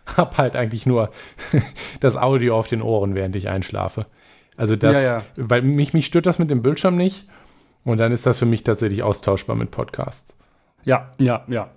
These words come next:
Speaker 2: Also es ist, es ist für mich halt, ähm, einfach so, Handy benutzen, naja, ich hab's halt unterwegs dabei, wenn ich was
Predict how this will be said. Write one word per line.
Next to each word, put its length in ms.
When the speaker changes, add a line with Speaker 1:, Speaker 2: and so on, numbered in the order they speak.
Speaker 2:
Also 160
es 60
ist, 360
es 140
ist 140
für 100
mich 340
halt, 420
ähm, 260
einfach 260
so, 400
Handy 280
benutzen, 520
naja, 320
ich 120
hab's 160
halt 100
unterwegs 360
dabei, 300
wenn 120
ich 80
was 200